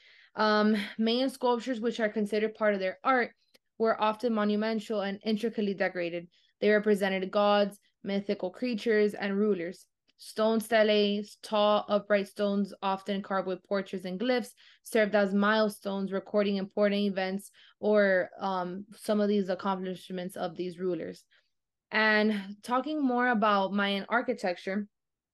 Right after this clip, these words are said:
the Mayans were basically master builders. These Mayans, um, and their cities featured grand plazas, pyramids, palaces, and temples constructed with a deep understanding of mathematics and, and astronomy. And one prime example of this is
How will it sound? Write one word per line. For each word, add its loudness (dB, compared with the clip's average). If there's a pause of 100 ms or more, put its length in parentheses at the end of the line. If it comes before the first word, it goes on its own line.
(420)
the 2
Mayans 2
were 2
basically -2
master -2
builders. -6 (380)
These 0
Mayans, 2
um, -2
and -4
their -6
cities -2
featured -4 (100)
grand 0
plazas, -2 (400)
pyramids, 0
palaces, 0
and -6
temples -2 (300)
constructed 0
with 2
a -2
deep -4
understanding -2
of 0
mathematics -4
and, -4
and -4
astronomy. -2 (420)
And 0
one 2
prime -2
example 0
of -4
this -2
is -8